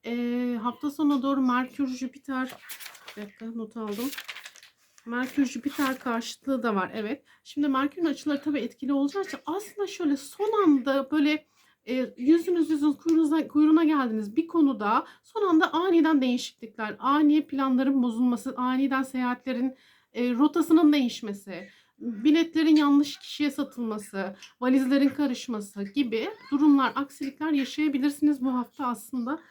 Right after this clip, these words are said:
Biraz dikkat etmeniz de lazım. E, Merkür'ün yoğun, e, açılarının olduğu bir hafta. Boğa burcunda da bir Uranüsyen, e, dolunay var. E, bu dolunay bize ne, nasıl bir etki verecek? Şimdi Boğa,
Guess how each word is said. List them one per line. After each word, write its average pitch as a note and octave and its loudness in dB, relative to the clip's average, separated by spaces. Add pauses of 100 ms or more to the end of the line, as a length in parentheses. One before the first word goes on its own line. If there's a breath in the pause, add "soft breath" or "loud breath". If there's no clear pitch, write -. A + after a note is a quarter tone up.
(200 soft breath)
Biraz B3+ -4
dikkat C#4 -8
etmeniz A3+ -6
de C#4+ 0
lazım. G#3+ -4 (460 soft breath)
E, G3+ -6
Merkür'ün A#3 -2
yoğun, A#3+ -2 (120)
e, G3 -8 (300)
açılarının A#3 -4
olduğu G#3 -4
bir G3 -8
hafta. G#3+ -10
Boğa A3 -2
burcunda A3+ -4
da A3 -4
bir A3+ -6
Uranüsyen, A3+ -4 (440 loud breath)
e, G#3 -4
dolunay A3 -2
var. G#3 -6 (480 loud breath)
E, G#3+ -6
bu D4+ -4
dolunay G3+ -2
bize F#3+ -10
ne, F#3 -8 (100)
nasıl G3+ -10
bir F#3 -6
etki F3 -16
verecek? G3 -12
Şimdi C4 -2
Boğa, E4 2